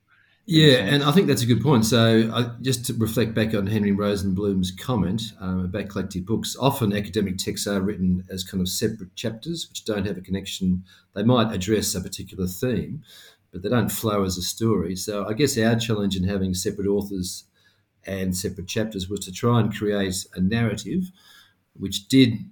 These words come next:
Speaker 2: develop over the course of the book being read, um, but still gave people enough, um, scope to be, to reflect their particular styles of writing. Um,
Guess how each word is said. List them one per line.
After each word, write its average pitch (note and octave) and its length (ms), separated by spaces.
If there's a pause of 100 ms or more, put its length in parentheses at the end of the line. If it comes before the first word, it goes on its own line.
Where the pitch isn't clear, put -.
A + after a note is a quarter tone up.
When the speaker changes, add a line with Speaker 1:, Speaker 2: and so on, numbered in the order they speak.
(580)
Speaker 2:
develop G2+ 400
over G2 360
the F#2 400
course G2+ 320
of E2 60
the F#2 60
book G#2+ 280 (180)
being F2+ 280
read, G2+ 380 (240)
um, F#2 600
but A2 120
still B2 220
gave G#2 300
people F#2+ 260
enough, F#2+ 480 (880)
um, F2+ 400
scope G#2+ 480
to G2 120
be, G#2+ 280
to G2 220
reflect G2 360
their G#2 140
particular F#2 480
styles G#2 500
of G#2 120
writing. C3+ 400 (160)
Um, F#2 400